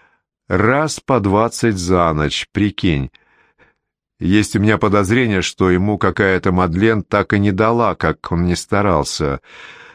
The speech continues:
Но в памяти засела. Вот я и решила, а побуду-ка я теперь Мадлен».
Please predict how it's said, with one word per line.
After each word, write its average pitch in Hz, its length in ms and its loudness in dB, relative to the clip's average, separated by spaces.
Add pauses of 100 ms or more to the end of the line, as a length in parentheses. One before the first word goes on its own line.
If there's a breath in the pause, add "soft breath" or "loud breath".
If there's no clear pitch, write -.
(260 loud breath)
Но 127 240 2
в - 80 -10
памяти 143 380 0
засела. 76 680 0 (640)
Вот 147 200 0
я 165 180 2
и - 20 0
решила, 104 600 0 (640)
а 107 140 2
побуду-ка 160 640 0
я 135 220 2
теперь 110 480 0
Мадлен». 76 640 -2